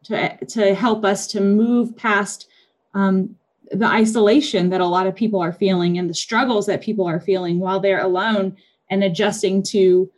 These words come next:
working from home or learning from home or hybrid models or fear from going to school in person, fear of the virus, fear of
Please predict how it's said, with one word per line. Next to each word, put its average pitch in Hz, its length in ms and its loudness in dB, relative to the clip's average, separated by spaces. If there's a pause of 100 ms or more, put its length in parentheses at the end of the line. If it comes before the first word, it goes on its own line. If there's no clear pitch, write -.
(160)
working 202 380 2
from 196 160 2
home 175 320 2
or 196 160 2
learning 196 360 0
from 190 180 -6
home 175 360 -4 (380)
or 208 100 0
hybrid 214 420 2
models 190 460 -2
or 247 320 0 (220)
fear 247 420 2
from 208 320 0
going 220 380 4
to 220 60 0
school 233 320 0
in 220 180 -2
person, - 540 -4 (760)
fear 226 340 0
of 208 380 -2 (460)
the 208 100 -2
virus, 190 560 2
fear 214 420 0
of 190 380 -2